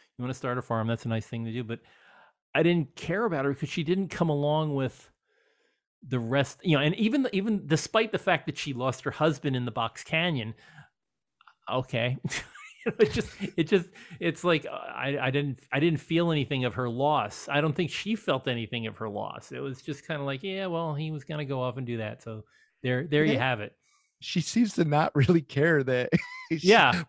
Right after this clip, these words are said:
Speaker 2: I mean, she makes a line like, "I know what kind of man my husband was." So I, I'm guessing it wasn't really,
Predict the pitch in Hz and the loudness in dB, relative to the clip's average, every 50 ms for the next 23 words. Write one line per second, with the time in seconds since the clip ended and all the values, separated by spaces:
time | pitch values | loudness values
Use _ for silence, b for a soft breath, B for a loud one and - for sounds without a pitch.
0 | - - 190 190 214 196 170 185 - - 180 190 202 202 - 190 165 151 143 156 | 2 4 4 6 4 4 2 -2 -2 0 2 4 4 4 4 2 2 2 2 2
1 | 170 160 131 120 101 131 139 147 147 147 143 127 110 123 123 123 117 113 117 113 | 2 0 -2 -2 0 0 0 2 2 0 0 0 0 -2 -2 -2 -2 -2 -2 -2
2 | 113 110 104 101 117 135 143 131 123 120 104 98 92 95 101 98 - - - 120 | -2 -2 -2 -2 0 -2 -2 -4 -6 -8 -6 -4 -2 -2 -2 -2 -2 -2 0 2
3 | 117 107 107 107 101 98 113 - _ - - - 139 135 139 139 127 147 190 190 | 2 4 2 2 0 -4 -6 -10 _ -10 -4 -4 -2 -2 -2 -2 0 2 2 2
4 | 165 160 135 127 135 139 139 127 127 120 123 123 123 120 113 113 110 107 113 | 0 -2 -4 -2 0 0 0 -2 -2 -4 -2 0 0 0 0 0 -2 -4 -6